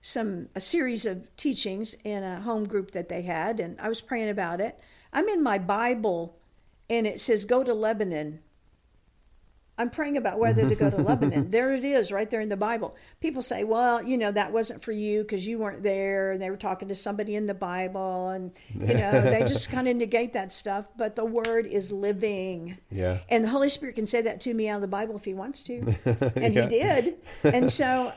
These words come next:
Speaker 1: you know, I love it when he does that.
Speaker 2: Mm-hmm.
Speaker 1: You know, and, um, the Lord called our, our ministry to go to Egypt out of Isaiah nineteen, and the Lord said, "I want you to go to the middle of Egypt, and I want you to,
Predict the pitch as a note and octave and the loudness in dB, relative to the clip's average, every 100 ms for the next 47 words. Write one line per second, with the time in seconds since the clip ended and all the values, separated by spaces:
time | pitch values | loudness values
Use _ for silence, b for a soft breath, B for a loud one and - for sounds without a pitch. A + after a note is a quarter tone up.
0 | D3+ - D4+ C4+ - D4+ D4+ F4+ G4 C#4 | -10 -4 -2 -4 -4 -2 2 0 0 0
1 | D4 C#4+ C#4 C#4 F#4 D4+ - - - - | 2 4 2 0 -2 -6 -8 -12 -18 -6
2 | G#2+ A2 G#2 A2 _ _ C4 C4 C#4 C#4 | -2 0 -2 -4 _ _ -2 0 0 2
3 | C4+ B3+ - b b _ A#3+ A3+ A3 G3+ | 2 2 -2 b b _ -2 0 -2 -2
4 | A#3 B3+ C#4+ C#4 - B3+ A3 G3+ F3+ E3 | -2 0 0 -2 -2 0 2 2 2 -2
5 | - G3+ G#3 A#3+ F#4+ - - G3 F#3 A3 | -4 -2 2 2 2 0 0 0 0 0
6 | - _ _ _ _ _ _ - - - | -8 _ _ _ _ _ _ -12 -10 -6
7 | B3 G3 G3+ G3+ - B3 D4 C#4 F3+ D#3 | -2 0 0 0 -6 -6 -4 -2 -4 -6
8 | - F#3 F3+ F3+ F3 F#3 F3+ F3+ F#3 - | -6 -6 -4 -6 -2 -2 -2 -2 -4 -6
9 | - C#4 B3 G#3 G3+ G3 F#3 - b b | -6 -4 -2 -2 -2 -4 -8 -12 b b
10 | b G#3 G#3 G#3 A3+ A3 G#3 G#3+ B3 G#3+ | b -4 -2 0 0 -2 -2 -4 0 2
11 | G#3+ G3+ A3+ G#3 G#3 G#3 G#3+ F#3+ A3 C4+ | 2 0 -4 -2 0 -2 0 0 0 -2
12 | G#3 G3+ G3+ G#3+ - G3+ F#3+ | -6 -6 -4 -4 -4 -2 -2